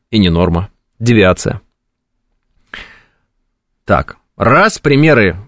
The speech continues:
найдены довольно быстро, да? Значит, получается следующее.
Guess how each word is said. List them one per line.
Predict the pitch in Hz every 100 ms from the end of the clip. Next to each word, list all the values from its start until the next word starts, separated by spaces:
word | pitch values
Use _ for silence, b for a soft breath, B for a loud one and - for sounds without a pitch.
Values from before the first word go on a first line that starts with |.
| _
найдены | 113 98 92 120 156 _ _ _ _ _ _ _ _
довольно | - 104 95 98
быстро, | 90 - 110 143 _ _ _ _ _ _ _ _ _ _ _ _ -
да? | 113 170 202 _ _ b b b b
Значит, | 165 208 -
получается | 156 147 135 156 151 170 - 202 196 175
следующее. | - 143 113 87 - -